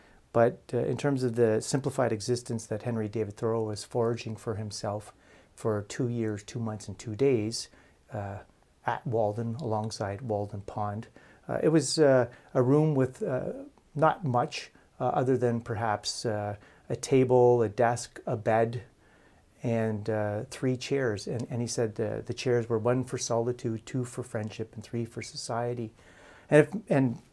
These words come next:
if he had visitors that were more than the number of three,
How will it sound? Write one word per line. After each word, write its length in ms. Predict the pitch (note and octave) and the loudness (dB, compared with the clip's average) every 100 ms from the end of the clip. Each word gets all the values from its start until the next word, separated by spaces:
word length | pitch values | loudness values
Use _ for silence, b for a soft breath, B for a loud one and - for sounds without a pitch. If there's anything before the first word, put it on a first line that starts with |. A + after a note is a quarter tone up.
| _ | _
if 220 | D3 C#3+ | 4 6
he 60 | D3 | 8
had 200 | D3 A#2 | 8 10
visitors 460 | D3 C#3+ C3 B2+ A2+ | 8 8 4 2 6
that 260 | B2 A2+ | 4 4
were 420 | E3 A#2+ A2+ A2+ F#3 | 2 4 6 4 2
more 360 | C3+ C3 C#3 | 4 8 8
than 420 | B2 A#2+ A#2 D#3 C#3+ | 8 4 2 0 -2
the 100 | A#2+ | 2
number 360 | B2 A#2 A2+ | 2 2 2
of 80 | G#2 | 0
three, 600 | - - C#3+ C3+ B2+ | -6 -4 2 4 2